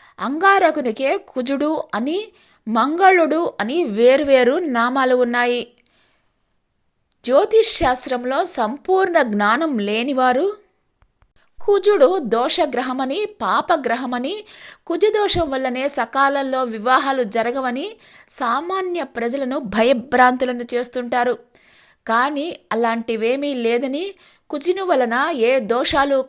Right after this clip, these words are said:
కలగవని నిష్ఠాతులైన జ్యోతిష్య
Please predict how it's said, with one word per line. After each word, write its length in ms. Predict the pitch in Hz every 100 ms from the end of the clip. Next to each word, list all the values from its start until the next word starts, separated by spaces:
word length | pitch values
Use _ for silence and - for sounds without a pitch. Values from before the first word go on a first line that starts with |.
| -
కలగవని 640 | 220 247 277 254 269 415 403 - - -
నిష్ఠాతులైన 1000 | 262 285 - - 381 403 403 294 254 269
జ్యోతిష్య 760 | 277 254 269 370 359 - 330